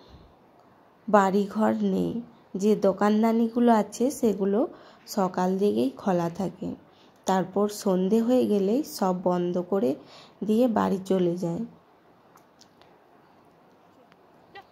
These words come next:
আর এই জায়গাটার মধ্যেও নাকি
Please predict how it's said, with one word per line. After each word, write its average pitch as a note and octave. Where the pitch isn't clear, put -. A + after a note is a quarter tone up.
আর F#3
এই G#3
জায়গাটার G#3+
মধ্যেও A#3
নাকি F#3